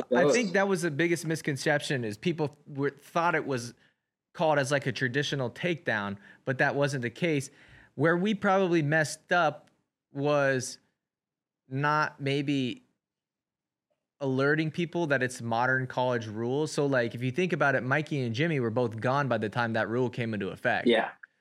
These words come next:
Speaker 1: Oh,
Speaker 2: So,
Speaker 1: for sure.
Speaker 2: so neither one of them, like, Mikey wasn't aware he got two either because he was still holding on to that leg.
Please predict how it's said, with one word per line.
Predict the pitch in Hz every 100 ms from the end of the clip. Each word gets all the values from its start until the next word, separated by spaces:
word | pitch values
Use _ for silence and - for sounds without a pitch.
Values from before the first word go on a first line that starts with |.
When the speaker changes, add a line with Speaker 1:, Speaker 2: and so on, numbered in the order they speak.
| _
Speaker 1:
Oh, | 254
Speaker 2:
So, | 147
Speaker 1:
for | 127
sure. | - 220 151
Speaker 2:
so | 165 139 123 120
neither | 139 180 214 175 135
one | 135 220
of | 208
them, | 123 110
like, | 104
Mikey | 123 147 -
wasn't | 156 135 127
aware | 123 120
he | 123 135
got | 117 -
two | 147 131
either | 170 147
because | 117 120 - 113 - _ _
he | _ 214
was | 160
still | - 156
holding | 165 151
on | 147
to | 123
that | 110
leg. | 113 185 143 120